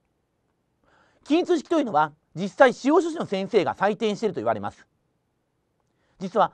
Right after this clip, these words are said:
ある程度人数絞られちゃうんです。択一式はマークシートで機械でできますけど、記述の方は人数絞って採点します。足切り点に行かない方は採点してくれないんです。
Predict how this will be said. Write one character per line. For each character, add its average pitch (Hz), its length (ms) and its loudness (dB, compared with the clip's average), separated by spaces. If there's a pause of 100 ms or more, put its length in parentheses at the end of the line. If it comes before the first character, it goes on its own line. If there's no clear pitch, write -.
あ 180 120 8
る 220 80 6
程 294 180 0
度 190 60 -2
人 208 220 -4
数 143 100 -4
絞 143 300 -6
ら 240 100 0
れ 285 80 -6
ち 196 60 -8
ゃ 156 40 -6
う 101 40 -8
ん - 20 -16
で 80 60 -16
す。 - 160 -20 (1500)
択 302 260 6
一 370 220 -2
式 - 140 -2
は 294 80 4
マ 269 140 6
ー 302 40 0
ク - 100 -18
シ 285 100 -6
ー - 20 -8
ト 196 80 -2
で 120 80 -8
機 - 120 -20
械 226 180 4
で 110 160 -8 (140)
で 147 120 -6
き 160 80 -12
ま 160 100 -2
す - 60 -20
け 123 80 -10
ど、 131 140 -2 (200)
記 254 120 -6
述 269 160 -2
の 262 100 0
方 220 160 2
は 170 260 4
人 320 220 -2
数 165 120 -6
絞 - 240 -4
っ 359 40 -4
て 285 100 -10
採 131 160 -8
点 113 160 -12
し - 80 -18
ま 87 80 -14
す。 - 140 -20 (1120)
足 196 240 2
切 269 100 0
り 269 100 2
点 165 140 0
に 139 80 -6
行 - 40 -18
か 165 100 4
な 165 80 -2
い - 20 -6
方 151 160 -2
は 139 200 6 (220)
採 220 220 2
点 254 160 -4
し - 40 -14
て 220 80 -8
く - 100 -10
れ 156 60 -4
な 165 80 -4
い 143 40 -8
ん 104 40 -12
で 76 60 -14
す。 - 200 -20